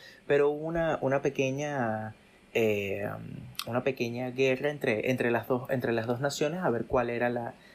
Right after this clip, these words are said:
la más, eh, eh, como la más, la más poderosa. Entonces, claro, ¿qué, qué otra cosa estaba sucediendo justamente al-, alrededor de, de, de esa época? También,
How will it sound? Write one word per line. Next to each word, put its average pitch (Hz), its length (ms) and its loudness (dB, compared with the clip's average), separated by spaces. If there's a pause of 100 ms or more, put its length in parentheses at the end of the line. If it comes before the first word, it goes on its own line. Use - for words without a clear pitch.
(100)
la 123 180 4
más, 113 600 -2 (480)
eh, 95 400 2 (600)
eh, 135 240 2
como 131 220 0
la 117 100 0
más, 123 200 2
la 135 120 4
más 131 160 0
poderosa. 123 580 2 (180)
Entonces, 151 500 2 (300)
claro, 110 420 0
¿qué, 160 380 2
qué 170 140 6
otra 175 260 4
cosa 175 480 0
estaba 131 320 2
sucediendo 139 460 0
justamente 139 760 0
al-, 123 160 2
alrededor 110 500 2
de, 127 340 4
de, 110 340 0
de 110 160 0
esa 123 280 0
época? - 400 -2 (300)
También, 135 760 0